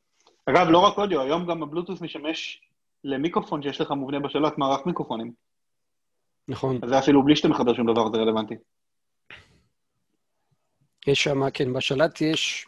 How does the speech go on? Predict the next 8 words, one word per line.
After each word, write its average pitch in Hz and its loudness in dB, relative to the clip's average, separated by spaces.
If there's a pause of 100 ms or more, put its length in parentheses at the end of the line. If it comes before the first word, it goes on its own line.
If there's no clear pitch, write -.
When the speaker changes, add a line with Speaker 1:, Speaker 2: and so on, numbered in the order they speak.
(160)
Speaker 2:
אה, 151 -4 (400)
יש 156 0
מ-, 135 2
מערך 139 0
מיקרופונים 160 0
שמיועדים 127 -2
לחסימת 127 -2
רעשים, 123 -2